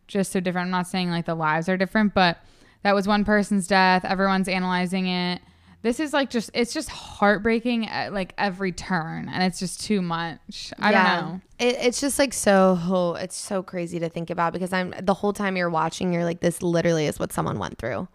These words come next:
Speaker 1: Yeah, and
Speaker 2: This is literally what someone was capable of doing. Like, it's so
Speaker 1: Yeah.
Speaker 2: so terrible. I don't think,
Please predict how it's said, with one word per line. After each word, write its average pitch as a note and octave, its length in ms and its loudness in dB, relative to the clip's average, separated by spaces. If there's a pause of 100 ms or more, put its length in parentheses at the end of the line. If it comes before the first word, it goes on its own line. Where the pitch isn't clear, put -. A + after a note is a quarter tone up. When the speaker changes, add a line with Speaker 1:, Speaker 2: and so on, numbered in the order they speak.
(140)
Speaker 1:
Yeah, G#3 400 2
and F#3+ 200 -2 (320)
Speaker 2:
This A3 160 2
is A#3+ 120 4
literally G3+ 260 10
what F#3+ 160 4
someone F3+ 260 4
was E3+ 120 -2
capable D#3+ 540 -2
of D3+ 100 -4
doing. G2 340 -4
Like, F#3 160 0
it's F#3+ 160 0
so F#3+ 680 2 (320)
Speaker 1:
Yeah. E3+ 560 -4
Speaker 2:
so - 300 2
terrible. F3+ 360 4
I G#3+ 100 4
don't D#4+ 160 4
think, D#4 160 0